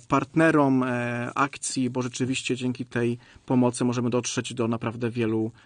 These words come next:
osób, e, którzy z kolei mogą pomóc. Także bardzo dziękuję.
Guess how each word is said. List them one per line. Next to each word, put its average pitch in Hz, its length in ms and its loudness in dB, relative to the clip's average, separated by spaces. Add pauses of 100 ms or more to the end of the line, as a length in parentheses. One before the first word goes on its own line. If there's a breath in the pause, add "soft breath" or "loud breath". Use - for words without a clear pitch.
(200 soft breath)
osób, 120 520 -2
e, 113 200 -4
którzy 120 280 -10
z - 60 -10
kolei 117 160 0
mogą 123 220 0
pomóc. 131 560 2
Także 120 320 -10
bardzo 123 260 -6
dziękuję. 113 380 -6